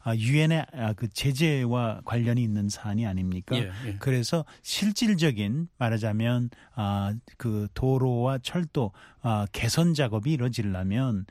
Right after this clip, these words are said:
Speaker 1: 결국은 미국과 북한의 비핵화 협상에서 진전이 이루어져야 하는데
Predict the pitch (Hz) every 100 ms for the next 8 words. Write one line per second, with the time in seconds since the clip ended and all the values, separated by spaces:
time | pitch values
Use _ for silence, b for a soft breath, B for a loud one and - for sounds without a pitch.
0 | B - - 151 151 160 165 B B -
1 | 113 139 123 - 151 151 127 - 117 120
2 | 117 - 127 - 117 101 120 101 - 117
3 | - 143 143 135 120 110 101 101 95 95
4 | 92 98 160